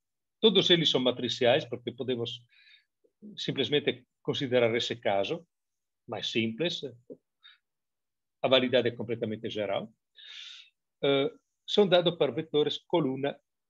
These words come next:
de dezesseis componentes. O operador que faz o mapeamento é um operador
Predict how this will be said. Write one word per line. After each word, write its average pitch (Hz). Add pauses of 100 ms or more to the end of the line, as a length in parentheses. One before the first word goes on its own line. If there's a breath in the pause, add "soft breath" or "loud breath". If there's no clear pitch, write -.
(120)
de 135
dezesseis 131
componentes. 95 (1600 loud breath)
O 185
operador 180
que -
faz 110
o 107
mapeamento 180 (500)
é 165
um 170
operador 147